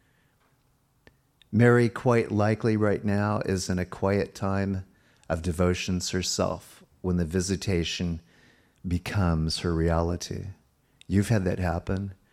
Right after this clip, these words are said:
the quiet times of your devotion when you're talking to the Lord, and in doing so,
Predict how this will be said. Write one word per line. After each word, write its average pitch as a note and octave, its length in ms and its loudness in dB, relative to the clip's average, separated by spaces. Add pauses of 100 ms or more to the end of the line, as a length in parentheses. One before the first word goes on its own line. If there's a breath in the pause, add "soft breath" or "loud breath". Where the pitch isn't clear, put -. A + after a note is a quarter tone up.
(380 soft breath)
the F2+ 80 -4
quiet G2 340 4
times G2 420 2
of F#2 120 2
your F2 100 4
devotion F#2 840 0
when F#2+ 160 2
you're F2 120 2
talking F2 520 -2
to F2+ 160 -2
the F2+ 120 0
Lord, F#2 440 -2 (1200 soft breath)
and F#2 160 0
in F#2 160 0
doing F#2+ 340 0
so, G#2+ 500 -2